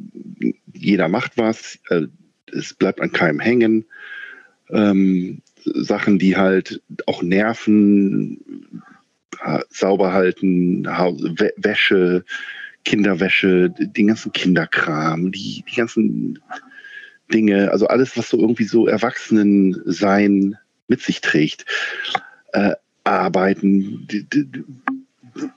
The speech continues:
Steuer zahlen, jetzt muss ich die Steuer wieder machen. Also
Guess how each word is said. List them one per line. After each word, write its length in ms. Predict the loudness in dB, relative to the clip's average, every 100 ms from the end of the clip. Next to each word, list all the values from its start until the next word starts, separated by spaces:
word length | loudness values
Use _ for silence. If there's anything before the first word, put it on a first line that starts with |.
| _ -20 _ -6 -6 -20 -20 -6
Steuer 460 | -4 0 2 2 0
zahlen, 420 | -2 -4 -2 0
jetzt 120 | 2
muss 120 | 2
ich 80 | 2
die 120 | 0 -2
Steuer 400 | 0 2 2 0
wieder 180 | -2 -4
machen. 420 | -4 -2 -2 0
Also 200 | 0